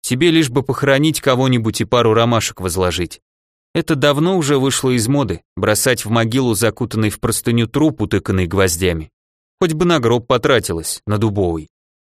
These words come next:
«Фиг тебе», рыжая вскинула голову. В ее глазах чертиками плясали слившиеся воедино радость и злость.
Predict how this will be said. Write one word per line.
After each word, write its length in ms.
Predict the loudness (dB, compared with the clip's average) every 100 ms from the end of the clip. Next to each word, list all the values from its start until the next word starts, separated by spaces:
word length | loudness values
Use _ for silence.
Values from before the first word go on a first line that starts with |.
| _ _ _ _
«Фиг 380 | -6 0 0 0
тебе», 520 | -2 0 2 2 -2 -2
рыжая 420 | 0 0 2 0
вскинула 460 | -2 -2 0 0 0
голову. 500 | 0 0 0 -4 -10 _ _ -6
В 120 | 0
ее 200 | 2 2
глазах 480 | 2 0 2 0 0
чертиками 640 | -2 0 0 -4 0 0
плясали 540 | 0 -2 0 0 0 0
слившиеся 680 | -2 -2 -2 -2 -2 -2
воедино 460 | -2 -2 0 0 2
радость 400 | 0 0 -4 -4
и 40 |
злость. 460 | -2 -2 -4 -6